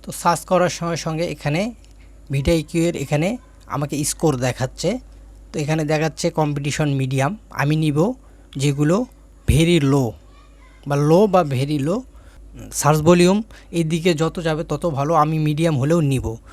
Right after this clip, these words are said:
কিন্তু আমাকে ফলো রাখতে হবে কম্পিটিশন। কম্পিটিশন এটা দেখাচ্ছে মিডিয়াম, আমি নিব না। এটার সঙ্গে যদি আপনি কিছু যুক্ত করেন, নিচে অনেক সাজেস্ট করবে আপনাকে কিওয়ার্ড। তো এভাবে আপনারা কিওয়ার্ডের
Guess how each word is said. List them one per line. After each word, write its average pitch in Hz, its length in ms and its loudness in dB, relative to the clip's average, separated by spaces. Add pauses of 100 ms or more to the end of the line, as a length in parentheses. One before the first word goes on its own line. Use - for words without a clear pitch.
(220)
কিন্তু 156 160 -4
আমাকে 147 320 0
ফলো 156 320 -2
রাখতে 151 260 -2
হবে 151 220 0
কম্পিটিশন। 120 720 -4 (440)
কম্পিটিশন 170 800 -2 (100)
এটা 151 260 -6
দেখাচ্ছে 156 420 -6
মিডিয়াম, 147 380 -2
আমি 156 160 -2
নিব 170 220 0
না। 131 180 -4 (520)
এটার 165 180 -6
সঙ্গে 170 280 -4
যদি 165 200 -2
আপনি 156 240 0
কিছু 156 340 -6
যুক্ত 160 340 -6
করেন, 139 320 -2
নিচে 143 420 -6 (540)
অনেক 156 280 -2 (300)
সাজেস্ট 139 540 -4
করবে 131 280 -6
আপনাকে 120 380 -6 (120)
কিওয়ার্ড। 127 340 -2 (680)
তো 208 260 -4 (180)
এভাবে 160 360 0
আপনারা 160 480 2 (120)
কিওয়ার্ডের 160 640 0